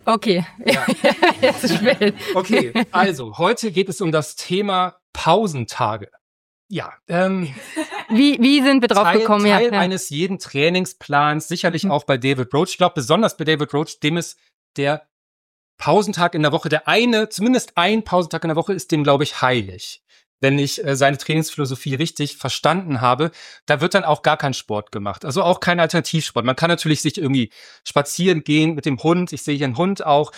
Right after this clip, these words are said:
Speaker 2: im Publikum natürlich bewegen, aber kein, ähm, sag ich mal, ernsthafter Sport. Ähm,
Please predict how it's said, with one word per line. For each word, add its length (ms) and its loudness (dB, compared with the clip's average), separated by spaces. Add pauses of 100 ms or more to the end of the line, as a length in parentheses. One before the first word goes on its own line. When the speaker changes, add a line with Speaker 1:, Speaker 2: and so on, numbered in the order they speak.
(140)
Speaker 2:
im 100 -4
Publikum 520 0
natürlich 420 -2
bewegen, 560 0
aber 280 2 (300)
kein, 320 0 (420)
ähm, 200 2
sag 120 2
ich 100 -4
mal, 120 0 (140)
ernsthafter 600 -2
Sport. 580 -2 (440)
Ähm, 360 -2